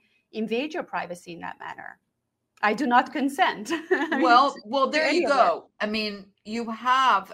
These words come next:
Speaker 2: a diminished amount of privacy when you share a home with anybody.
Speaker 1: Yeah.
Speaker 2: Whether it's a husband and wife or family member or grandma, whoever, you know,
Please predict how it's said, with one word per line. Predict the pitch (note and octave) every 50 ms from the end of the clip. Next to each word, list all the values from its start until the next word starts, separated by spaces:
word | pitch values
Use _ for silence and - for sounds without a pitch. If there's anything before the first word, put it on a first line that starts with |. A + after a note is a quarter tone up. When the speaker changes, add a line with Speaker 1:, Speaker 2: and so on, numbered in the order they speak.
| - -
Speaker 2:
a | F#3+ F#3
diminished | - - G#3 F#3+ G3 A3+ A#3+ A#3 A#3 A3 A3 - - G3+
amount | F#3+ F3+ F3+ F#3 F#3+ F#3 D#3+
of | D#3 - - _ _
privacy | - A#3 G#3+ A3+ A3+ G#3 G#3 G#3 - - F3 D#3+ D#3 D#3+
when | E3 F3+ F3+ F3
you | E3+
share | E3+ - - - - G#3 G3+ G#3+ G3 F3+ D#3+ D#3 - - _ _
a | F3 E3+
home | F3+ G#3 A#3+ B3+ G#3+ E3+ D3 C#3 C#3 D3 - _ _ _ _
with | _ F3 F#3 F#3 F3+
anybody. | G3+ G3+ F#3 D3+ - - - - - _ _ _ _ _ _ _ -
Speaker 1:
Yeah. | G#3 F#3 F3+ F3+ - - _ _ _ _ _ _ _ _ _
Speaker 2:
Whether | - F#3+ G3 F#3 F#3+ F#3+
it's | F#3 - G#3
a |
husband | G3+ A3 G#3+ G#3+ G#3+ A#3 G3+ F#3+
and | F#3+ F#3
wife | G#3 G#3+ G#3 G3 F#3+ F#3+ F#3+ F#3+ -
or | F#3 E3+ D#3+ D#3 D#3 - _ _ _ _ _ _ _ _ _
family | - - A3 G3+ G3+ G3+ G3 F#3+
member | F#3 F3+ F3+ F3+ F3+ F3+
or | F3+ F3 E3+ E3 D#3+ D3+ D3 D3 C#3+ - _ D#3
grandma, | D3 F3+ F3+ F#3 F#3+ F#3 F3+ F3 F3 E3+ E3 E3+
whoever, | F3+ F#3+ G3+ G3 G#3 G3+ F#3 D3 C3+ A#2+ - - _ _ _ - _
you | - F#3+ F3
know, | D#3 D#3 D#3 D#3 D3+